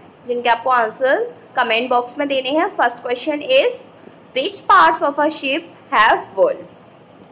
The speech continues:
Second question is, the fleece of the sheep along with a thin layer of skin is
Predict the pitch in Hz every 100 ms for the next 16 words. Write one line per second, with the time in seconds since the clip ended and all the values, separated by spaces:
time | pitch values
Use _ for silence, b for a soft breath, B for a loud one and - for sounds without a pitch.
0 | - 226 254 311 311 339 330 311 294 453
1 | 508 - B B - 277 302 - 285 320
2 | 494 - 262 262 262 269 285 - 285 311
3 | - - 240 240 294 415 311 247 - -
4 | 233 311 330 - 330 302 440 339 220 233
5 | 233 226 277 247 233 - 247 330 - 285